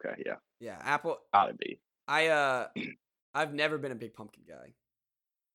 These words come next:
Speaker 1: I used to, but I've, I'd say, like,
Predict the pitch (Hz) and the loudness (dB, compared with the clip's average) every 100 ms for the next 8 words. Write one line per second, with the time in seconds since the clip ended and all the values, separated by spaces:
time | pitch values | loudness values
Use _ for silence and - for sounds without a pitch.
0 | _ _ _ _ _ _ _ _ _ _ | _ _ _ _ _ _ _ _ _ _
1 | _ _ _ _ _ _ _ _ _ 147 | _ _ _ _ _ _ _ _ _ 6
2 | 185 127 113 139 - 156 151 151 151 147 | 6 6 6 6 6 8 10 10 6 2
3 | _ _ 104 95 - 107 104 - - - | _ _ 8 10 10 10 10 4 -12 -20
4 | _ _ _ _ _ _ - - 104 92 | _ _ _ _ _ _ -18 2 6 6
5 | 87 80 | 4 2